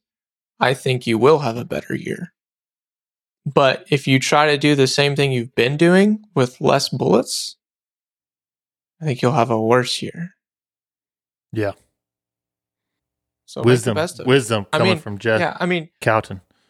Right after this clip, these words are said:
Speaker 1: everybody, <laughs> Cowton, yeah. Everybody's gonna be in the same boat this year, pretty much.
Speaker 2: Yeah, I'm curious to see what match turns out looks like.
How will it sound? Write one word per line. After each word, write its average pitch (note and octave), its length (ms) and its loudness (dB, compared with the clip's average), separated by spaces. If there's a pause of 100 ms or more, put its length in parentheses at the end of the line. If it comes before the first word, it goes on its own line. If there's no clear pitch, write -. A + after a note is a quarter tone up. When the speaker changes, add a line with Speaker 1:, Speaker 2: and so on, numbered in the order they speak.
(520)
Speaker 1:
everybody, F#3+ 460 2
<laughs> G#3 260 0
Cowton, E3+ 420 -4
yeah. C3+ 200 0 (440)
Everybody's G3 480 2
gonna F#3+ 160 2
be F3+ 120 4
in F#3 80 0
the F3 40 0
same F3+ 280 2
boat E3+ 280 2
this C3+ 220 -4
year, C3+ 160 2
pretty C#3+ 180 -4
much. D3 480 -2 (1300)
Speaker 2:
Yeah, B2+ 160 2
I'm C#3+ 160 0
curious E3+ 300 2
to C#3 100 -6
see C#3 240 0
what B2+ 180 2
match A#2+ 380 0
turns A2 240 -2
out G#2+ 160 -2
looks - 180 -12
like. G2+ 160 -8